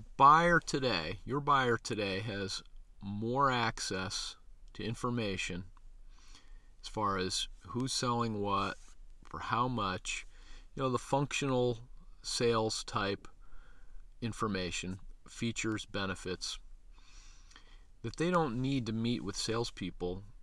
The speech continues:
any longer to acquire that information. The other thing that's changed dramatically, another major shift,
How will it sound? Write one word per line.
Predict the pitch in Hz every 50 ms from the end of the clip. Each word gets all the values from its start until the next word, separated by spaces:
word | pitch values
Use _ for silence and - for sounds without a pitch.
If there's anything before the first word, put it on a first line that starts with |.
| - - - -
any | - 107 104 101
longer | 98 98 95 95 98 95 87 92 92 92 98 - - - - - - - - -
to | - - 117 110 104 80
acquire | - - - 110 104 101 98 95
that | 90 95 95 95 90
information. | 90 87 - - 92 92 87 87 85 85 - - - - - - - - - - - - - - - - - - - - - - - - - - - - - - - - - - - - - - - - - - -
The | 123 131
other | 147 165 165 160 151 151 143 - - - - - - -
thing | - - 127 123 120
that's | 113 107 - -
changed | - - 127 117 113 113 110 104 - -
dramatically, | 110 107 107 104 101 98 95 95 - 98 98
another | 98 98 104 104 104 98
major | 98 98 101 104 104 101 101 98
shift, | - - - 117 107 95 90 - - - - -